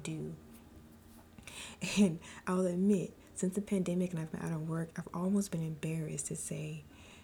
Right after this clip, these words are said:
"I'm not working right now," you know,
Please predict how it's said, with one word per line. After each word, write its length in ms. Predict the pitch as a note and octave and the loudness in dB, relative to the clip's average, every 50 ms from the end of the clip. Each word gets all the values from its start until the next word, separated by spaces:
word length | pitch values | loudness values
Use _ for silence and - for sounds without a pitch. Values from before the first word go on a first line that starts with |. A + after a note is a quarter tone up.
| - - - - - - - - - - - - | -20 -20 -20 -20 -20 -20 -20 -20 -20 -8 -4 0
"I'm 120 | G3 G3 | 2 2
not 220 | F3 F3+ F3+ E3+ F3+ | 2 2 0 -2 -2
working 260 | F3+ - E3 D#3+ - | -4 -4 -4 -6 -6
right 200 | - - - - | -4 -4 -6 -4
now," 260 | - - - - - E3 E3 E3 - - - - - | -4 -6 -6 -6 -8 -8 -8 -10 -12 -14 -20 -16 -10
you 160 | - E3 E3+ E3 | -6 -4 -2 -2
know, 380 | E3+ E3 E3 E3 E3 E3+ E3 | -2 -4 -4 -6 -6 -8 -8